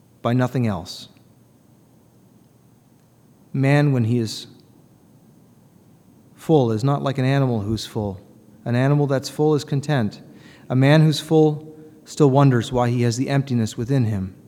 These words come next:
even though all his physical needs are met. And so, Heavenly Father, we know that there is a spiritual man inside of each one of us,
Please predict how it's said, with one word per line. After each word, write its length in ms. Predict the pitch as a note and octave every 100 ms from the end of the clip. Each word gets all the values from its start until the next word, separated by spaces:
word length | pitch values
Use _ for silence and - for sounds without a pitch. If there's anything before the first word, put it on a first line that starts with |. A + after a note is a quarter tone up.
| - - - - - _
even 220 | C3 B2 B2
though 120 | A#2+
all 120 | B2
his 120 | A#2
physical 340 | - C#3 C#3 C3
needs 240 | C3 B2+
are 80 | A#2+
met. 260 | B2 A2+
And 120 | A2 A2+
so, 120 | C#3
Heavenly 300 | C#3 D3+ C3+
Father, 300 | C#3 C#3 C3
we 140 | B2+
know 340 | B2 C#3+ B2 - - -
that 120 | C#3+
there 120 | D3 D3
is 100 | C3+
a 60 |
spiritual 480 | - - F#3 F#3 F3
man 340 | D#3 D#3 C#3
inside 360 | A#2+ A#2+ C#3 C#3
of 100 | C3
each 200 | C#3+ -
one 160 | C#3+ C#3
of 100 | G#2+
us, 380 | G2 - -